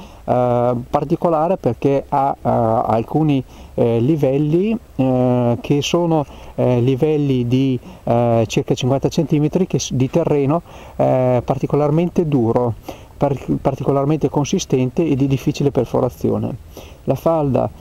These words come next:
eh, è, si trova al di sotto dei, eh, del metro e mezzo e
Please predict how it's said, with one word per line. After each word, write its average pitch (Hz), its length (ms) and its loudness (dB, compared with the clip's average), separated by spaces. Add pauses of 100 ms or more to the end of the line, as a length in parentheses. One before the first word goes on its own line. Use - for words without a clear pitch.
(180)
eh, 120 1000 2
è, - 60 0
si 131 140 -2
trova 143 200 2
al 139 60 0
di 131 80 2
sotto 139 420 0
dei, 120 380 0 (360)
eh, 120 260 2
del 120 140 2
metro 135 280 0
e 165 40 0
mezzo 147 460 0 (960)
e 127 800 2